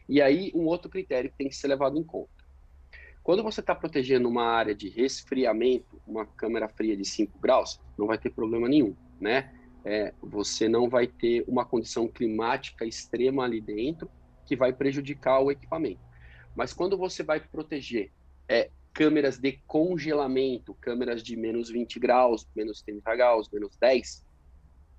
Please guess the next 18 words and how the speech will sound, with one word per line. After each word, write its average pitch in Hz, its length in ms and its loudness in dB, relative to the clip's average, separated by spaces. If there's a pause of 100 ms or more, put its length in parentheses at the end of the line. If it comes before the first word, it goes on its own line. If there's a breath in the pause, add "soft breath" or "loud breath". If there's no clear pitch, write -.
(140)
aí 110 320 2 (240 soft breath)
existe 117 420 -4
um 156 80 6
gráfico 113 720 0 (180)
que - 140 -4
você 120 300 0
vai 113 240 4
analisar 135 680 2 (180)
que, - 200 -2 (260 soft breath)
de 113 160 0
acordo 170 460 2
com 175 160 -2
a 160 60 -2
temperatura 143 720 -4
que - 160 -20
tá 117 120 -6
sendo 117 540 -2
aspirada, 143 1300 0